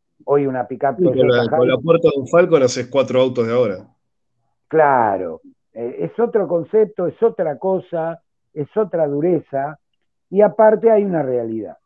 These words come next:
Speaker 1: que eso sí lo, lo admito y lo sostengo. Vos a un Falcon, porque tenía, eh, eh, un motor con un bloque de hierro fundido,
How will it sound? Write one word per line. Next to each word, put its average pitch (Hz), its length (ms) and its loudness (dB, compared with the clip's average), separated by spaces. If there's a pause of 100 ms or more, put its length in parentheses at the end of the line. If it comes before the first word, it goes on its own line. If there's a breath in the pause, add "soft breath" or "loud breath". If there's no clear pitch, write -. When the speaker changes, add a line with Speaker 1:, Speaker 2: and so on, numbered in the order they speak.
(420)
Speaker 1:
que 127 240 0
eso 175 280 -2
sí 180 360 -6 (220)
lo, 107 400 -4
lo 95 760 -6
admito 160 480 -4
y 165 40 0
lo 131 140 0
sostengo. 78 680 -14 (880)
Vos 208 260 4
a 180 140 -2
un 196 140 0
Falcon, 135 640 -2 (520)
porque 123 240 -4
tenía, 139 520 -4
eh, 113 260 -10
eh, 110 300 -10
un 131 280 -6
motor 127 320 -2
con 123 160 -4
un 127 100 -4
bloque 123 320 -2
de 120 60 -2
hierro 127 280 0
fundido, 131 720 -2